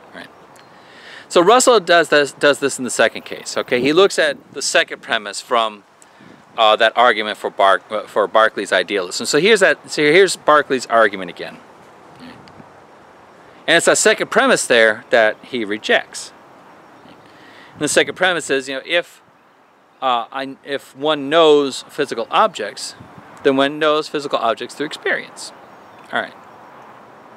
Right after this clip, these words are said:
Well, what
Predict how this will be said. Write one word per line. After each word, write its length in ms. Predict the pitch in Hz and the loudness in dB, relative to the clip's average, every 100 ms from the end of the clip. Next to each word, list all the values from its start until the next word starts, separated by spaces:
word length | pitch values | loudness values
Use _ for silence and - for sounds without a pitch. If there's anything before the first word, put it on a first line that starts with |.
| - - - - - - - - - - 180 | -20 -20 -20 -20 -20 -20 -20 -20 -20 -6 0
Well, 200 | 196 - - - - - - - - - - - - - - - - | 0 0 -10 -20 -20 -20 -20 -20 -20 -20 -20 -20 -20 -20 -20 -20 -6
what 280 | 165 214 | 0 2